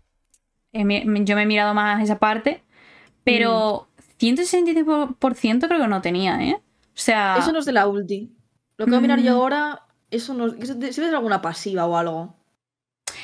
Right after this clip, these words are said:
Speaker 1: Es que lo del decreto, mira que me acuerdo, el último efecto que tenía el decreto, que creo que era lo de la ulti, si no recuerdo mal.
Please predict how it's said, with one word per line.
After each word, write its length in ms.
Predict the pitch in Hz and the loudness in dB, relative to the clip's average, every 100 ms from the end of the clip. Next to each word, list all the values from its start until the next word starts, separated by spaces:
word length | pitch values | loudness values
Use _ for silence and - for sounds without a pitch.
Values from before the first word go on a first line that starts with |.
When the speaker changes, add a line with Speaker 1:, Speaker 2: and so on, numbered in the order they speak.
| - | -4
Speaker 1:
Es 220 | 247 269 | -2 -2
que 320 | - 403 415 - _ _ _ _ _ _ _ _ _ | 0 0 0 -6 _ _ _ _ _ _ _ _ _
lo 260 | 277 262 254 | 0 2 0
del 320 | 247 240 233 | 0 0 2
decreto, 720 | 214 214 269 370 262 - - _ _ _ | 0 2 0 2 0 -2 -6 _ _ _
mira 160 | 220 190 | 0 0
que 80 | |
me 60 | 190 | 0
acuerdo, 460 | 185 247 240 269 - - - - - _ - | 2 0 0 -4 -6 -20 -20 -20 -20 _ 0
el 160 | 254 262 | 2 2
último 240 | 302 359 | 2 0
efecto 420 | 330 339 330 302 - 247 | 2 0 0 -2 -2 -2
que 100 | 285 | 0
tenía 200 | 262 262 | 2 2
el 60 | 254 | 2
decreto, 600 | 240 262 294 - 277 453 - _ | 0 0 0 0 -2 -2 -12 _
que 180 | - 240 | -2 -2
creo 340 | 240 226 240 262 | 2 2 2 0
que 240 | 254 240 | 0 2
era 580 | 233 226 214 208 202 196 | 2 2 2 2 0 0
lo 240 | 208 208 | 2 2
de 120 | 208 208 | 2 2
la 140 | 196 | 2
ulti, 300 | 208 302 330 | 2 0 0
si 120 | 320 | 0
no 100 | 302 | 2
recuerdo 360 | 294 285 277 277 | 2 0 0 2
mal. 180 | 285 | 0